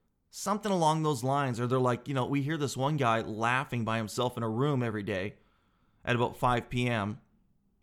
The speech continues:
And that's, we're concerned not only about the sound, but about his well-being as a person. 'Cause who could sit, who makes a joke and then laughs at it? Who laughs at their own joke? If that was a noise complaint,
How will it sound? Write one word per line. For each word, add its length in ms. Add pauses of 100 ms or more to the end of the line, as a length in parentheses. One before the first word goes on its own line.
(140)
And 120
that's, 220
we're 160
concerned 640
not 220
only 160
about 160
the 60
sound, 300
but 100
about 180
his 200
well-being 680 (480)
as 140
a 40
person. 300
'Cause 180
who 200
could 180
sit, 460
who 240
makes 260
a 60
joke 320
and 100
then 140
laughs 340
at 140
it? 100 (540)
Who 120
laughs 240
at 120
their 140
own 200
joke? 480 (1080)
If 160
that 160
was 140
a 60
noise 260
complaint, 500